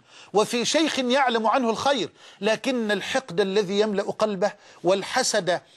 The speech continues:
الذي يملأ صدره لا يجعله يستقر أبدًا، وإنما يريد أن يخرج عيبًا أو أن يظهر عيبًا من باب العنة في هذا الرجل الذي يعلم هو قبل غيره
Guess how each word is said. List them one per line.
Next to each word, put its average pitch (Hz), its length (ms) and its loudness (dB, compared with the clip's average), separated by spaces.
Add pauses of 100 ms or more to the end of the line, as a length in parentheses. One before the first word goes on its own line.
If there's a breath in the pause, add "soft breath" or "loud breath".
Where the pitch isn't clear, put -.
(220 loud breath)
الذي 208 420 0
يملأ 214 380 0
صدره 226 460 2 (300 loud breath)
لا 226 400 2
يجعله 233 840 0
يستقر 226 720 0
أبدًا، 180 360 2 (240 loud breath)
وإنما 247 500 2
يريد 240 340 0
أن 220 320 0 (260 loud breath)
يخرج 226 600 0
عيبًا 220 600 0 (100)
أو 208 220 0
أن 269 120 0
يظهر 226 420 2
عيبًا 233 580 0 (240 loud breath)
من 202 240 -2
باب 247 240 2
العنة 233 680 -2 (160 soft breath)
في 214 180 -2
هذا 214 300 2
الرجل 202 500 2 (200 loud breath)
الذي 190 500 0
يعلم 202 560 -2
هو 208 300 2
قبل 196 360 -2
غيره 202 360 4